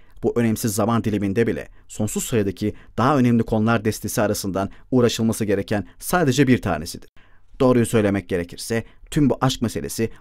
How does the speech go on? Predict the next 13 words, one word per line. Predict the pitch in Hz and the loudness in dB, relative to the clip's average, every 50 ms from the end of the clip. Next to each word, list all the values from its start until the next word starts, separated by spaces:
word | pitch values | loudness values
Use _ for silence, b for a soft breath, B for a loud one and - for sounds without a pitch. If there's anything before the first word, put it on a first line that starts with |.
| b - | b -10
o | 117 - | -6 -2
kadar | - 113 113 123 117 | 0 2 2 2 0
sefil | - - - 107 - 160 165 127 | 0 -2 -4 -2 -2 -2 -2 0
bir | 113 107 | 0 0
hiçliktir | 110 104 - - - 104 - - 131 110 - | 0 -2 -2 -4 -6 -4 -2 -2 -2 -2 -4
ki, | - - - b b b b b | -6 -12 -12 b b b b b
destansı | 113 110 - - 107 95 95 - 160 165 | -2 -2 -2 -2 -4 -4 -4 -2 -2 0
bir | 175 123 | 0 0
çağda | - - 98 82 80 - - b b b b - | 0 0 -2 -2 -2 -6 -10 b b b b 2
bırakın | - 151 170 - 147 127 | 4 4 4 6 4 4
onunla | 123 123 123 120 117 | 4 6 4 4 4
ilgili | 113 110 107 117 107 | 2 2 2 0 0
konuşmayı | - 113 113 110 - - 110 104 107 101 | 0 0 0 0 0 -2 0 0 0 0